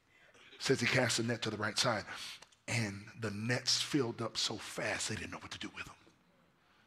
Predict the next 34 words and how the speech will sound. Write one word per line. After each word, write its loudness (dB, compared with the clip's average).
They 4
began 2
to -2
break. -6
And 6
then 10
he 8
started 10
calling 8
on 0
his -2
boys. 8
He 2
said, 6
"Yo, 12
yo, 12
yo, 12
yo, 12
yo, 12
yo, 12
yo, 12
yo, 12
hey, 12
hey, 12
hey, 12
hey, -
hey, 4
help!" 12
<laughs> 0
And 2
so 10
Peter 12
and 8
John, 8